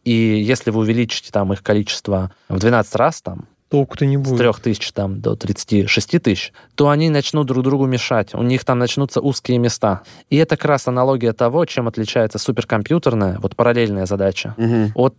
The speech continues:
Speaker 1: эм, тех задач, которые мы, например, часто очень решаем для вот физики частиц. Потому что наши задачи, они независимы.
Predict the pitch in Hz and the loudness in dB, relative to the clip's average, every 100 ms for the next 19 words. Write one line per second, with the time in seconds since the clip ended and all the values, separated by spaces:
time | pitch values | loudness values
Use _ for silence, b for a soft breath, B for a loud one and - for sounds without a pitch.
0 | 120 120 107 104 104 - - 160 135 120 | 0 2 2 0 -2 -8 -4 0 2 2
1 | 160 - 117 123 120 131 156 123 123 117 | 0 -2 -4 -2 0 2 0 0 0 -2
2 | 107 - 143 131 - 92 113 - 104 101 | -4 -2 0 0 -2 -2 -2 -2 -4 -2
3 | 135 139 110 101 110 107 - 120 104 - | 0 0 0 2 0 0 -4 -2 -2 -2
4 | - - - 95 - - 123 - 131 147 | -8 -8 -4 -4 -4 0 0 2 2 2
5 | - 107 110 147 160 - 120 120 120 110 | 0 0 2 2 0 -2 -2 0 0 0
6 | 107 101 - 117 | 0 -2 -6 -12